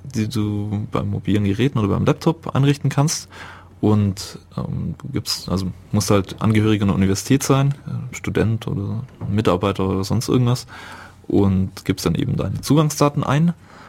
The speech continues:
Und in jede Universität in Europa, wo du hinkommst, klappst du einen Laptop einfach auf und bist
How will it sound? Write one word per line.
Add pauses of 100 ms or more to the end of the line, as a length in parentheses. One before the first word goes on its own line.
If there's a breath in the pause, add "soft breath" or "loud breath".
(300 loud breath)
Und
in (220)
jede
Universität
in
Europa,
wo
du
hinkommst,
klappst
du
einen
Laptop
einfach
auf
und
bist